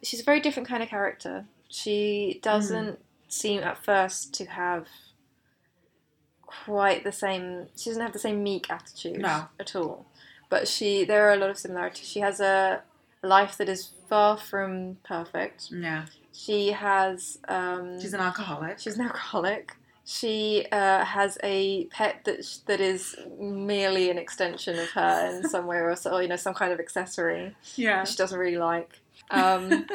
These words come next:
Speaker 2: <laughs>
Speaker 1: and she causes, you know, uncomfortable scenes and says really weird stuff. So basically she, we kind of happen upon her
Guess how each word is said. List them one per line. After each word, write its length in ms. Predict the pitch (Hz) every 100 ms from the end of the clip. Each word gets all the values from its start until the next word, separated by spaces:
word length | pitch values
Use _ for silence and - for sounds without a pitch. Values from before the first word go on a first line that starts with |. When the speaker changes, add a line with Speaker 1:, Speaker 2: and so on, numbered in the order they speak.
| - - -
Speaker 2:
<laughs> 320 | _ _ -
Speaker 1:
and 420 | 220 208 202 208
she 280 | - - 208 190 190 -
causes, 500 | - 175 180 185 - _ -
you 120 | 202
know, 100 | 180 -
uncomfortable 580 | 175 - - - 156 190
scenes 420 | 208 196 170 170
and 100 | 175
says 200 | 175 170
really 180 | 170 170
weird 220 | 165 170 -
stuff. 280 | 180 - - _ -
So 360 | - 220 220 214
basically 420 | 226 247 - 220
she, 520 | 214 214 208 208 -
we 400 | 180 208 202 202
kind 160 | - 196
of 40 |
happen 280 | 220 226 226
upon 300 | 202 196 185
her 380 | 208 175 175